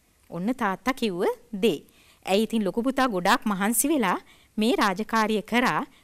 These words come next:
පොඩි පුතා මහන්සි නොවුනට මොලේ ක්‍රියාත්මක වෙලා නුවණ මෙහෙවලා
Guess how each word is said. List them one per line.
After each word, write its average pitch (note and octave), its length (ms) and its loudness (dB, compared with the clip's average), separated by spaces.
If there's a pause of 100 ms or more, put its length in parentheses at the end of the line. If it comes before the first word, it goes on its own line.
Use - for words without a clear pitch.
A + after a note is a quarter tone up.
(140)
පොඩි F#3 220 -2
පුතා F4+ 300 0
මහන්සි A3+ 440 0
නොවුනට G#3 460 0 (480)
මොලේ G3 340 2 (640)
ක්‍රියාත්මක A3 460 2
වෙලා G3 240 4
නුවණ A#3+ 380 4
මෙහෙවලා A3+ 540 4